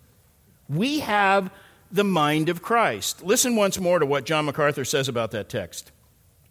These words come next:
"The argument seems to be that if we cannot know everything perfectly, we can't really know anything with any degree of certainty. That's, that's an appealing argument to the postmodern mind, but it is entirely at odds with what Scripture teaches,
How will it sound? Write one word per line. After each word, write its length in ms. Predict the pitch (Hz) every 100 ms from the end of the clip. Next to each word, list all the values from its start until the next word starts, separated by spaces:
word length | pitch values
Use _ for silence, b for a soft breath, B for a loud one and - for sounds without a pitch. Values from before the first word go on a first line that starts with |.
| - _ _ _ _ _ _ b b b b
"The 120 | 170
argument 360 | 226 294 294 214
seems 260 | 208 185
to 60 | 170
be 120 | 160
that 100 | 160
if 80 | 170
we 120 | 185
cannot 380 | 180 240 269 233
know 180 | 208 190
everything 440 | 185 180 175 151
perfectly, 880 | 139 - 262 254 180 - 113 87 135 b b b b b b
we 140 | - 185
can't 320 | - 226 214
really 320 | 180 208 202
know 180 | 190 190 180
anything 600 | 214 269 262 180 135 135
with 120 | 147
any 160 | 160 170
degree 360 | 151 151 165
of 120 | 156
certainty. 540 | 156 233 254 170 117 85 b b b
That's, 260 | 160 233 - - - 170
that's 240 | 180 233 240
an 100 | 196
appealing 420 | - 262 277 190
argument 440 | 202 269 175 151
to 60 | 160
the 80 | 139
postmodern 720 | 170 151 - 202 285 262 151
mind, 380 | 120 95 104 139 B B -
but 160 | 165
it 140 | 196 175
is 140 | 165
entirely 640 | 175 170 - 240 285 285
at 180 | 254 208
odds 440 | 190 160 160 156 139
with 220 | 151 143
what 180 | 151 -
Scripture 460 | - 277 277 254
teaches, 580 | 180 151 135 147 139 131